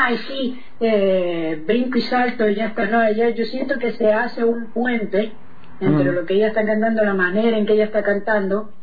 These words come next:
Speaker 1: y esas niñas pequeñas que van sintiendo como que ese puente emocional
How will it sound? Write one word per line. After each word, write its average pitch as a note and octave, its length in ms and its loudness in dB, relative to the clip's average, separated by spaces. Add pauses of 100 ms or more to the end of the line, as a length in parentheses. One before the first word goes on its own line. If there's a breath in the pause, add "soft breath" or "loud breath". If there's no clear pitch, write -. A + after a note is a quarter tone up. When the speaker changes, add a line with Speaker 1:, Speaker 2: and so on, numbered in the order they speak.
(140)
Speaker 1:
y G3+ 80 2
esas A3 220 0
niñas A3+ 300 0
pequeñas A3 560 2 (400)
que F#3+ 100 4
van G3 180 0
sintiendo A#3 520 0
como G#3+ 320 2
que F#3 480 2 (480 soft breath)
ese G3+ 920 2
puente A3+ 380 0
emocional G#3 920 0